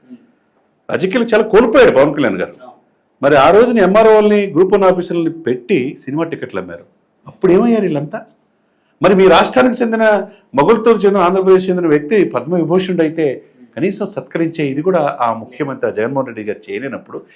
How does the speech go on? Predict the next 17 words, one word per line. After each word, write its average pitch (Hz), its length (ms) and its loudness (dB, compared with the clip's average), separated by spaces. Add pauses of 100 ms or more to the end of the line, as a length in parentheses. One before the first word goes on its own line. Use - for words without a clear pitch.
(180)
మీరేం 170 360 -2
చేశారు 175 220 -4
వీళ్ళంతా? - 420 -12 (1080)
పక్కనున్న 233 300 -4
రాష్ట్రం, 190 360 0
ఈ 160 60 0
రాష్ట్రం 156 640 -2
ముఖ్యమంత్రి 147 640 -4
రేవంత్ 185 300 -4
రెడ్డి 208 160 -4
గారు 180 120 0
శిల్పకళా 175 380 -4
వేదికలో 165 360 0 (280)
ఘనంగా 240 240 2
సత్కరించారు - 560 -6
చిరంజీవి 107 380 -8
గారిని. 85 160 -14